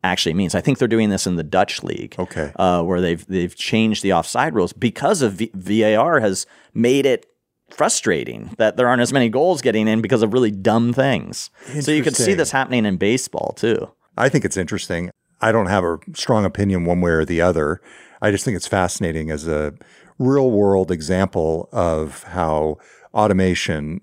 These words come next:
Speaker 2: is changing something that we all experience in various ways every day.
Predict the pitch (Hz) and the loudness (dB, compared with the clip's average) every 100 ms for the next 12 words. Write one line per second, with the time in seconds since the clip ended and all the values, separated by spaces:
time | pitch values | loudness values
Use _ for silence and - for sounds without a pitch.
0 | _ 107 82 78 71 - - - 110 113 | _ -2 -2 -2 -6 -12 -10 -2 2 2
1 | 92 78 73 78 - 85 92 80 78 - | 0 -4 -8 -10 -6 -4 -4 -4 -4 -4
2 | 110 90 92 87 - - 78 78 78 - | -2 2 4 2 -2 -2 -2 -2 -4 -8
3 | - - - - _ 101 85 101 92 80 | -10 -12 -20 -20 _ -4 2 4 4 2
4 | - 82 76 73 - - - 85 73 69 | 0 0 0 -2 -8 -12 -4 -4 -2 -2
5 | 76 87 | -4 -6